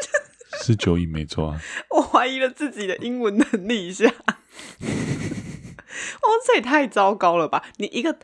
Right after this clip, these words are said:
Speaker 1: 跨年，
Speaker 2: 嗯哼。
Speaker 1: 然后你抽到了这个，很触眉头欸。
Speaker 2: 对啊。
Speaker 1: 跨年的习俗不是应该都是让人家就是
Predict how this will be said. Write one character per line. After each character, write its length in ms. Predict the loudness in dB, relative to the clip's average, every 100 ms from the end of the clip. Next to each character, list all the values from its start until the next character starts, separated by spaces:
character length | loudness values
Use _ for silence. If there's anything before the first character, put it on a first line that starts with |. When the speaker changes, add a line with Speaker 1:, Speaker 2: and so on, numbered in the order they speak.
| -18
Speaker 1:
跨 340 | -6 0 2 0
年， 480 | -2 -4 -4 -8 -12 -2
Speaker 2:
嗯 160 | 4 6
哼。 20 |
Speaker 1:
然 100 | 6
后 60 | 6
你 140 | 4
抽 260 | 0 -2 2
到 120 | 4
了 100 | 2
这 160 | -2 -6
个， 260 | -4 -6 -8
很 400 | -6 2 2 0
触 420 | -8 -2 2 2
眉 220 | 2 -2
头 200 | -4 -6 -4
欸。 120 | -8 -10 -20 -20 -20 _ _ 4
Speaker 2:
对 100 | 6
啊。 140 | 6 2 -6
Speaker 1:
跨 240 | 6 8
年 160 | 8 6
的 100 | 4
习 200 | 2 2
俗 180 | 2
不 80 | 2
是 100 | 2
应 60 | 4
该 100 | 4
都 140 | 4
是 100 | 4
让 140 | 6 6
人 160 | 4
家 180 | 4 4
就 180 | 4 2
是 280 | 4 4